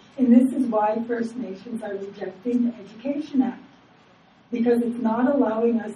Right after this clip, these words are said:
to, to actually address the real issues. That it's being prescribed to us in saying, "This is the answer."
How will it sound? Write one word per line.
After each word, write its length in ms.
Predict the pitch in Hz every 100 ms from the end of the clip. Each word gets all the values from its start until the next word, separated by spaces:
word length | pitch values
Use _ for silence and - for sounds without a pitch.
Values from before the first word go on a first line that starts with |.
| -
to, 120 | 240 - - - _ _
to 120 | 262
actually 540 | 247 240 240 285 285 277
address 460 | 233 214 214 220 - - - _ _ _
the 140 | 220
real 420 | 214 214 233 240 233
issues. 440 | 226 - 254 - - - - _ _ _ _ _ _
That 140 | 226 233
it's 260 | 269 -
being 460 | 196 233 247 262 262
prescribed 640 | 254 - 233 233 254 240
to 140 | 240 202
us 200 | 185 185 - - - - - -
in 280 | 254 196 -
saying, 480 | 214 214 220 196 - - -
"This 280 | 226 262 277
is 160 | 254
the 160 | 226 214
answer." 540 | 214 202 220 208 -